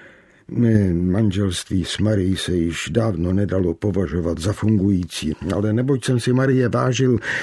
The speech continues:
snažil jsem se náš svazek udržet při životě. Nicméně Anglie a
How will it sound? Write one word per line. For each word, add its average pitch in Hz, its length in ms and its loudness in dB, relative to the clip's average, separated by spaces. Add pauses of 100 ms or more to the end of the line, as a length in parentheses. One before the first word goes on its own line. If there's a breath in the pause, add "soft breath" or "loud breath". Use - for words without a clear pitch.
snažil 131 500 4
jsem 123 220 4
se 107 160 0
náš 120 260 2
svazek 113 520 0
udržet 110 480 2
při 98 240 -2
životě. 80 440 -6 (960 loud breath)
Nicméně 107 580 2 (400 loud breath)
Anglie 107 500 2 (260)
a 92 120 -2